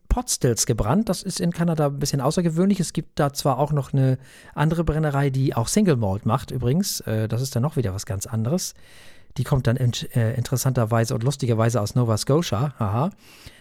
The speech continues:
Naja, anschließend wird das Ganze in frische Eichenfässer gefüllt und danach wird dann das Ganze, nämlich der Rye, als Small Batch abgefüllt, denn wir haben es hier mit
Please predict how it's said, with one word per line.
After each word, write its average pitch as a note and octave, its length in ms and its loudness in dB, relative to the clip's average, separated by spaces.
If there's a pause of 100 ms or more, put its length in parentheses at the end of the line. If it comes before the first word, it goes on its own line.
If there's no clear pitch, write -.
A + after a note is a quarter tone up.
(140)
Naja, A2+ 260 2 (280)
anschließend F3+ 400 0
wird F3 120 0
das D3 120 -2
Ganze D3 320 2
in C3 260 0
frische - 520 -4
Eichenfässer B2 760 0
gefüllt D#3 640 0 (680)
und B2+ 180 0
danach C#3 520 0 (200)
wird B2+ 320 2
dann D3+ 240 2 (260)
das - 240 0
Ganze, B2+ 520 2 (800)
nämlich C3+ 460 2 (320)
der A2+ 160 4
Rye, A#2+ 500 2 (280)
als C3+ 260 0
Small F3+ 260 2
Batch A2 220 -4
abgefüllt, - 480 -2
denn E3+ 240 2
wir B2 120 0
haben C3+ 140 2
es C3 80 0
hier C3+ 140 0
mit B2+ 100 0